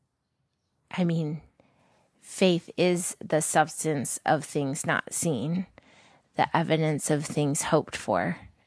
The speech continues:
And so belief is believing in things even when we can't see or can't understand.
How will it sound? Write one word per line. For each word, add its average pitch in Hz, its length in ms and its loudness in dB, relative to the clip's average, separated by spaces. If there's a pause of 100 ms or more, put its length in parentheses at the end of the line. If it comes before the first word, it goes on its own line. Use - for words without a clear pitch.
(200)
And 160 300 -2
so 147 480 0 (1800)
belief 170 540 -2 (100)
is 165 440 -4 (640)
believing 165 540 0
in 143 140 -4
things 147 640 -4
even 143 340 -2
when 156 160 0
we 151 140 -4
can't - 400 -2
see 147 500 -4 (460)
or 156 180 -2
can't - 340 -4
understand. 147 920 -4